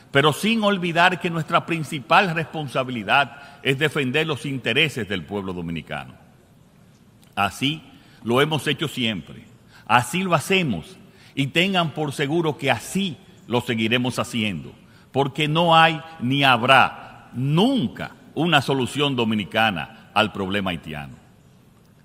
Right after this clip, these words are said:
Señoras y señores, no esperemos a que la próxima advertencia sea crónica de una tragedia anunciada. Que este momento,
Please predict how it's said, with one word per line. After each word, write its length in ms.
Señoras 480
y 60
señores, 400
no 240
esperemos 640
a 100
que 80
la 200
próxima 440
advertencia 760
sea 300
crónica 540
de 60
una 220
tragedia 420
anunciada. 560
Que 260
este 400
momento, 600